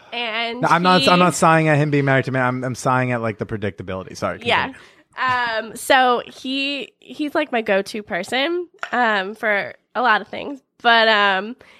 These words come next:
Speaker 1: he was, like, telling me, like, "Okay, you have to do this, this, this." So, like, then I would be like, "Okay, you have to do this and this and whatever." And so, like, we tried it for a while, and I was like,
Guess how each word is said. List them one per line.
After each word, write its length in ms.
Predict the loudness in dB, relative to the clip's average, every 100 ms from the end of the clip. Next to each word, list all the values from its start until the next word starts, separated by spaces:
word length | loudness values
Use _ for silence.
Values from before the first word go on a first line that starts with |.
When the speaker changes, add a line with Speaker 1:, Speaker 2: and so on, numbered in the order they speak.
| _ _ _ _
Speaker 1:
he 400 | _ -14 -6 -4
was, 180 | -2 -2
like, 140 | -2 -2
telling 220 | -2 0
me, 80 | 0
like, 200 | 0 -2
"Okay, 200 | -6 -6
you 80 | -8
have 80 |
to 100 | -10
do 80 | -6
this, 240 | -6 -6 -8
this, 240 | -12 -10
this." 320 | -8 -8 -8
So, 260 | -4 2 2
like, 280 | 2 -2 -2
then 180 | -4 0
I 180 | 0 2
would 100 | 2
be 120 | 0
like, 180 | 0 0
"Okay, 440 | -2 -2 -8 -12 _ _
you 140 | -14 -8
have 200 | -8 -10
to 80 | -10
do 260 | -8 -8
this 500 | -2 0 2 0 -2
and 140 | -4 0
this 240 | 0 -2
and 80 | -4
whatever." 160 | -4 -4
And 240 | -4 -4
so, 140 | -4
like, 200 | -2 -2
we 80 | -4
tried 260 | 0 2 2
it 100 | 0
for 80 | 0
a 60 |
while, 180 | 2 2
and 80 | 0
I 40 |
was 80 | -4
like, 180 | -6 -8